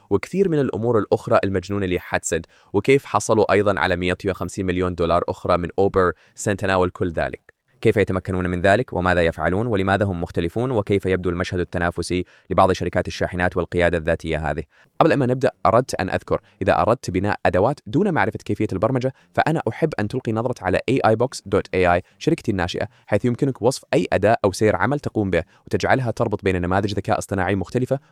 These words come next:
وموجهات إدخال، وتبني لك تلقائيًا أداة يمكنك استخدامها مرارًا وتكرارًا للمساعدة في أتمتة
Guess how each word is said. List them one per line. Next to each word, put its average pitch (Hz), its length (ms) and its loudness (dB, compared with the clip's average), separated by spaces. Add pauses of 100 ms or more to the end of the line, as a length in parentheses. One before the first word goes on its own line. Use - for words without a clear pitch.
وموجهات 123 540 0
إدخال، 78 280 -2 (240)
وتبني 113 280 2
لك 107 140 2
تلقائيًا 101 480 0 (100)
أداة 104 320 2
يمكنك 104 280 -6
استخدامها 95 540 -4
مرارًا 87 460 0
وتكرارًا 98 460 0
للمساعدة 92 560 -2
في - 180 -4
أتمتة 95 340 -4